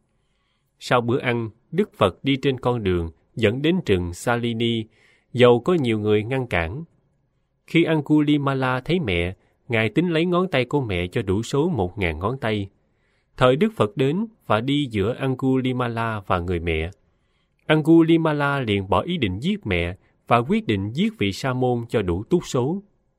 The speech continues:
Angulimala liền rút gươm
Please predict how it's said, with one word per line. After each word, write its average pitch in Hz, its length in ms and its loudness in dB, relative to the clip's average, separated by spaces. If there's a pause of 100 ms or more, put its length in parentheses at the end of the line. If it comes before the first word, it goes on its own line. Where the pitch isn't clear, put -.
(840)
Angulimala 156 1120 0 (280)
liền 117 300 0
rút 208 200 -2
gươm 143 340 2